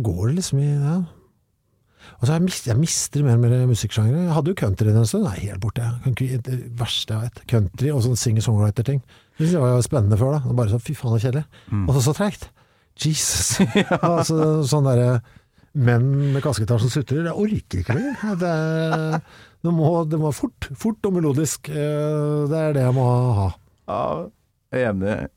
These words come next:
Speaker 2: enig. Um, nå skal du videre og prate mer, eller? Hva skjer
Speaker 1: Ja,
Speaker 2: den dagen
Speaker 1: nå
Speaker 2: du mister stemmen, eh, Kristoffer? Da
Speaker 1: Ja, fy faen. Vet du hva, det har jeg tenkt på
Speaker 2: Har du
Speaker 1: mange
Speaker 2: tenkt
Speaker 1: ganger.
Speaker 2: på det?
Speaker 1: Ja, det har jeg.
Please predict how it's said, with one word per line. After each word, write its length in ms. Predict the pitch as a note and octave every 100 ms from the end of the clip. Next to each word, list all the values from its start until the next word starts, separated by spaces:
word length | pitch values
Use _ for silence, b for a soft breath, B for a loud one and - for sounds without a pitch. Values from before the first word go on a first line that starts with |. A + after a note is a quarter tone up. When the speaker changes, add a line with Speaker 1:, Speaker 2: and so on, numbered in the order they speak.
| -
Speaker 2:
enig. 500 | G#2 E2+ D#2+ D#2+ F#2+ -
Um, 720 | A2 A2 A2+ A2 A2+ A2 G2+
nå 120 | C3 C#3+
skal 220 | - F3+
du 80 | E3
videre 400 | E3+ A2 G#2 B2+
og 100 | B2 -
prate 500 | - A2 A2 A2+ B2
mer, 320 | A2+ C3 F3+
eller? 260 | A3+ A3+ F3+
Hva 140 | - F#3+
skjer 200 | G#3 A3
Speaker 1:
Ja, 80 |
Speaker 2:
den 160 | A3+ F3+
dagen 240 | E3 E3+
Speaker 1:
nå 0 |
Speaker 2:
du 180 | C#3+ C#3+
mister 360 | D#3 D#3 - A2+
stemmen, 640 | - D3+ D3+ F2+ D#2 F#2 F#2
eh, 160 | F#2+ F#2+
Kristoffer? 480 | G2+ G2+ F#2+ - -
Da 80 |
Speaker 1:
Ja, 180 | D#3 D3+ F#3
fy 120 | D#3
faen. 280 | C#3+ A#2+ D3+
Vet 160 | C3 C3+
du 60 |
hva, 60 | E3+
det 80 | D#3
har 60 | E3+
jeg 40 | F3+
tenkt 60 | A#2
på 40 |
Speaker 2:
Har 40 | D3+
du 40 |
Speaker 1:
mange 120 | C#3
Speaker 2:
tenkt 200 | A#2 E3+
Speaker 1:
ganger. 120 | D#3+ C#3+
Speaker 2:
på 80 |
det? 200 | A3 -
Speaker 1:
Ja, 140 | C3 D3 -
det 100 | D3+
har 100 | C3+
jeg. 100 | C3+